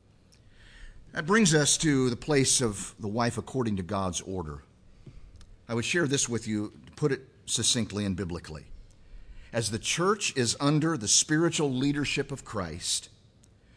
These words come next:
the wife is to place herself under the spiritual leadership of her husband. I want to amplify that point this morning and just choose some very specific things to share with you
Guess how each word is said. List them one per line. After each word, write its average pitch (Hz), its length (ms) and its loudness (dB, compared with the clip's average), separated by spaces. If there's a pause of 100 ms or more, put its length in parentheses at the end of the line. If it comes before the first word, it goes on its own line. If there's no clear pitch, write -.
(220)
the 104 80 -2
wife 143 580 2 (140)
is 110 180 0
to 113 100 -2
place - 720 0 (140)
herself 135 880 2
under 110 240 0
the 101 120 -2
spiritual 135 680 0
leadership 98 680 -4 (560)
of 80 140 -10
her 78 120 -8
husband. 76 440 -10 (1800)
I 117 80 -4
want 196 200 2
to 175 100 4
amplify 120 840 4 (140)
that 117 340 0 (100)
point 113 380 -2
this 107 240 -2
morning 101 320 0
and 87 180 -4 (720)
just 110 240 -4
choose 165 400 6
some 113 380 0
very 147 280 2
specific 147 540 0
things 104 360 -6
to 101 80 -8
share 113 240 -2
with 92 240 -8
you 80 180 -14